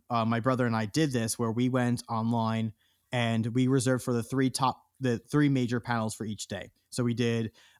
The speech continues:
uh, day one showcase for Disney live action, animation, and Pixar. We did, um,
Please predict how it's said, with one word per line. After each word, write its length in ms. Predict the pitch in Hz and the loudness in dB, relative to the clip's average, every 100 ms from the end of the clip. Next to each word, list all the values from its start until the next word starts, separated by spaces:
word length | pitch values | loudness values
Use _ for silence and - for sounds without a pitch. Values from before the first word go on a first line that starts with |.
| - | -2
uh, 140 | 123 | -2
day 180 | 113 135 | 2 2
one 200 | 135 131 | 2 2
showcase 400 | 131 123 127 123 | 0 0 -2 -2
for 160 | 123 113 | -2 -2
Disney 560 | 123 123 117 113 113 - | -2 -2 -2 -2 -4 -4
live 200 | 123 117 | -4 -2
action, 380 | 117 - 120 113 | -4 -2 -2 0
animation, 460 | 110 110 110 110 | 0 -2 -2 -4
and 100 | 107 | -2
Pixar. 420 | 180 185 170 160 156 _ _ - | -2 0 2 2 0 _ _ -6
We 100 | 123 | -2
did, 460 | 123 120 117 110 - _ _ - | 0 2 0 -2 -8 _ _ -6
um, 320 | 123 113 110 | -2 0 0